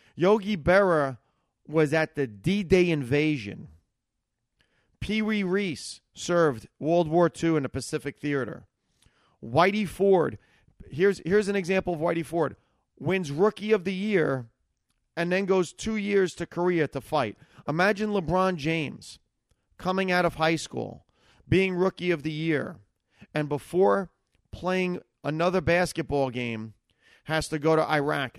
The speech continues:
Afghanistan. Again, perspective. Um, I, I was lucky enough to, to get a letter written to me from one of the great football coaches, just people that ever lived, Tom Landry.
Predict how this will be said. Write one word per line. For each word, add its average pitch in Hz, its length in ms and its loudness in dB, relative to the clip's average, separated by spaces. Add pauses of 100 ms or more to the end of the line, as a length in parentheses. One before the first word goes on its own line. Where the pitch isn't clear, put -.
Afghanistan. 127 840 -6
Again, 139 420 -4
perspective. - 880 -4 (880)
Um, 131 380 -2 (340)
I, 151 180 -2
I 156 140 2
was 170 220 0
lucky 165 320 -4
enough 151 220 -4
to, 143 100 -8
to 135 260 -16
get 135 160 -4
a 139 80 -4
letter 147 480 -2 (460)
written 147 320 -4
to 151 140 -10
me 139 160 -6
from 135 260 -10
one 135 140 -6
of 117 120 -10
the 123 80 -8
great 127 540 -2 (560)
football 143 540 0
coaches, 127 580 -6 (320)
just - 240 -12
people 113 640 -10 (300)
that 139 240 -4
ever 156 240 0
lived, 135 540 -4 (400)
Tom 170 340 -2
Landry. 156 640 -4